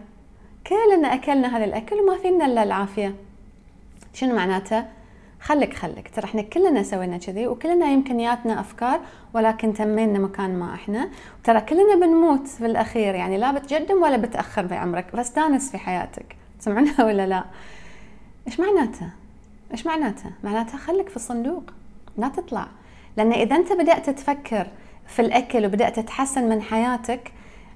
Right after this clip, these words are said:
بعدين يمكن أنا بعد لازم أفكر، وإذا أنا بديت أفكر، بعدين لازم أفكر في مشاكلي الصحية. وإذا بديت أفكر في مشاكل الصحية، بعد لازم يمكن أضطر إني أغير، وأنا ما أشتهي أغير الصراحة، و-،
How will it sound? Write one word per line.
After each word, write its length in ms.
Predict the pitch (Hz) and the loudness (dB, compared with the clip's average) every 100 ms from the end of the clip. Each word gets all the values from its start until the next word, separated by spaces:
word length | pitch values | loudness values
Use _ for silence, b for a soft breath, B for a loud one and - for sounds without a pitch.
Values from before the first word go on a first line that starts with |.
| - | -2
بعدين 200 | 233 262 | 4 6
يمكن 200 | 277 277 | 6 6
أنا 160 | 285 381 | 6 6
بعد 160 | 320 | 6
لازم 260 | 262 240 226 | 6 4 2
أفكر، 480 | 214 202 - 175 175 - - | 0 -4 -6 -10 -10 -14 -2
وإذا 200 | 220 226 | 0 4
أنا 120 | 269 | 4
بديت 280 | 285 269 269 | 4 2 0
أفكر، 300 | 262 311 320 | 0 0 4
بعدين 180 | 226 226 | 4 4
لازم 180 | 226 226 | 2 2
أفكر 280 | 262 262 | -2 -4
في 100 | 240 | -4
مشاكلي 500 | 240 226 277 311 285 | -2 -2 -2 -4 -4
الصحية. 680 | 262 - 220 - 285 269 269 B B B B B 254 | -6 -6 -8 -8 -4 -2 -4 B B B B B 4
وإذا 160 | 262 | 6
بديت 260 | 233 294 285 | 6 4 2
أفكر 320 | 285 294 285 | -2 0 0
في 60 | 262 | 0
مشاكل 340 | 247 277 269 | 0 -2 -2
الصحية، 400 | 254 294 277 330 | -2 -2 0 2
بعد 140 | 240 | 2
لازم 220 | 247 247 247 | 2 0 0
يمكن 180 | 233 | 0
أضطر 320 | 247 247 233 233 | 0 2 2 4
إني 180 | 214 | 0
أغير، 580 | 220 208 247 339 302 262 | 0 0 0 0 2 0
وأنا 180 | 214 208 | 0 0
ما 100 | 247 | -2
أشتهي 300 | - - 330 | -4 -4 -2
أغير 400 | 277 254 233 208 | 0 0 0 -2
الصراحة، 540 | 202 - 202 196 196 | -4 -6 -4 -4 -4
و-، 60 | 202 | -4